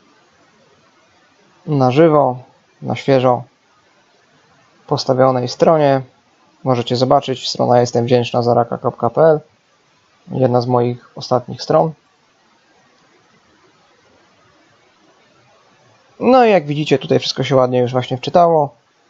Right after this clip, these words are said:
Zamówienie, pierwszy krok, dane płatności, wysyłka.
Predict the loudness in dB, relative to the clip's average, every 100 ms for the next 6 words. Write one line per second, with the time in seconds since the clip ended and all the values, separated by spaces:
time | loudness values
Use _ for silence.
0 | _ -2 -2 0 0 2 2 2 -4 _
1 | _ 0 0 0 -8 0 0 0 0 0
2 | -2 -4 -4 -6 -6 -6 -2 -2 0 -2
3 | -2